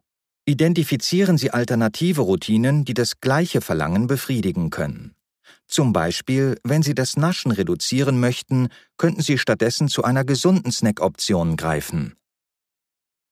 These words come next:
Schritt vier. Erstellen Sie ein klares Ziel. Formulieren Sie ein klares und konkretes Ziel für die gewünschte Veränderung.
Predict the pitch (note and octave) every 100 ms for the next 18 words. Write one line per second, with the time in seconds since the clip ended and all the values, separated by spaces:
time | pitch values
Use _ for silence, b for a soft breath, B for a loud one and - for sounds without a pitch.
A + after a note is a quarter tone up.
0 | _ _ _ _ _ _ - - F2+ -
1 | E3 D#3 F2 C#2+ - _ _ _ - F2+
2 | - B2 D#3+ E3+ C#3 - F2 E2 - A#2+
3 | C#3+ B2 A#2 - - A2+ E2 - _ _
4 | _ _ B B B - E3 E3 E3 F3
5 | G3+ E3+ A#2 A#2+ G2 - F#2+ G2 C3 C#3+
6 | - - E3+ E3+ - F2+ - D#3+ C#3+ -
7 | - A2+ G#2+ A2+ G#2 F2+ G2 G2+ C#3+ -
8 | C3+ B2+ A#2+ G2+ D#2 C#2+ C#2+